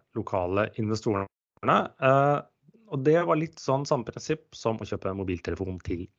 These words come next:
en krone. Så et av kravene var, var også at de hostet opp, eh, hundre og åttifem millioner dollar, eh, i ny kapital over de nærmeste to, to årene.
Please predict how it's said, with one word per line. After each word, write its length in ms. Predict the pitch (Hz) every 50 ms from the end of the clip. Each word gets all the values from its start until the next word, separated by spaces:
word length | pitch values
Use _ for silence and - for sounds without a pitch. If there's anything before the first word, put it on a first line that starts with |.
| - 104 92
en 140 | 85 87 - - - - - - _ _ -
krone. 480 | - - - - 247 262 214 202 254 240 - - - -
Så 160 | - - 175 170 165 160 160 160 -
et 140 | 147 - 175
av 80 | 156 -
kravene 320 | 151 117 101 104 131 151 147
var, 160 | 139 139 143 _ _ _ _ _ _ -
var 120 | 131 123 113
også 120 | - 117
at 80 | 123 139
de 60 | 131
hostet 380 | - 143 127 - - _ - 123
opp, 160 | 123 123 - _ -
eh, 380 | 131 127 123 123 123 123 120 - - _ _ _ _ _ _ _ _ - - - - -
hundre 320 | - 143 120 98 - -
og 80 | 95 92
åttifem 320 | - - - - - 101 98 107
millioner 340 | 117 120 113 107 123 123
dollar, 560 | 123 113 107 98 98 104 104 - 170 180 - - -
eh, 640 | - 139 127 123 123 123 123 120 120 120 120 120 120 120 120 - _ _ _ _ _ _ _ _ _ _ _
i 80 | - 123 123
ny 100 | 117 107 104 -
kapital 560 | 110 - - - - - - 101 107 113 113 110
over 100 | 104 98
de 80 | 104 107
nærmeste 480 | 110 101 95 90 87 - - 110 90
to, 80 | - - - _ _ _ _ _ _ _
to 200 | - 104 98 95 92 - - -
årene. 240 | 95 87 85 85